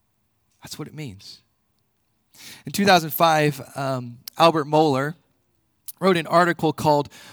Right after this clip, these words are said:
Moralistic Therapeutic Deism, the New American Religion. And he breaks down the research of a man named Christian Smith from the University of North Carolina, Chapel Hill, and in his study on teenagers and their beliefs about God.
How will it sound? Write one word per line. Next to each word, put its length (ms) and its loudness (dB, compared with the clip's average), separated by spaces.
Moralistic 720 4
Therapeutic 760 -2
Deism, 600 -4
the 100 2
New 280 0
American 400 -2
Religion. 540 -4
And 80 -2
he 80 4
breaks 480 2
down 680 4
the 120 0
research 560 0
of 100 -2
a 80 -4
man 220 -2
named 160 -4
Christian 340 0
Smith 380 -2
from 140 -8
the 100 -4
University 460 -4
of 40 -6
North 200 -4
Carolina, 500 0
Chapel 380 -4
Hill, 440 0
and 160 -8
in 160 -8
his 140 0
study 400 2
on 160 2
teenagers 720 2
and 140 -2
their 100 2
beliefs 680 0
about 300 6
God. 440 4